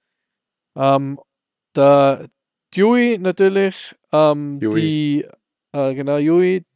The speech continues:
Speaker 1: der, ähm,
Speaker 2: Der
Speaker 1: wie heißt der?
Speaker 2: Frenchie.
Speaker 1: Butcher.
Speaker 2: Also Butcher,
Speaker 1: Der
Speaker 2: ja.
Speaker 1: Butcher, der Frenchie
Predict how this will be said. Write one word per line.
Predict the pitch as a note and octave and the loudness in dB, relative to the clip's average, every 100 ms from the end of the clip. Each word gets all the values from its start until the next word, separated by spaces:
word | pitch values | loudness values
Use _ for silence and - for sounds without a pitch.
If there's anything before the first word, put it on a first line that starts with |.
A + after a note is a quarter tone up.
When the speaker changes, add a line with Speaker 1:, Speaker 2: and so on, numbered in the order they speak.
| - | -2
Speaker 1:
der, | D3 C#3+ C#3+ C#3 C3+ - _ _ - | 2 2 2 0 -2 -10 _ _ -8
ähm, | C#3 C3 C3 C3 B2+ A#2+ _ _ _ _ _ _ _ _ _ _ _ _ - | -4 -4 -6 -10 -14 -18 _ _ _ _ _ _ _ _ _ _ _ _ -8
Speaker 2:
Der | C#3 | -2
Speaker 1:
wie | |
heißt | A#2+ - | -2 0
der? | C3+ | 0
Speaker 2:
Frenchie. | |
Speaker 1:
Butcher. | G3+ A3+ A3+ G#3+ G#3+ _ - | 0 2 4 4 2 _ -8
Speaker 2:
Also | G#2 G#2+ | -4 -2
Butcher, | C3 B2+ - | -4 -6 -4
Speaker 1:
Der | A#2 | -2
Speaker 2:
ja. | G#2 | 0
Speaker 1:
Butcher, | G#3 - G#3 G3 | -2 2 2 4
der | E3 | 0
Frenchie | - E3+ E3 F3 - F#3 E3+ | 0 0 0 -2 -2 0 0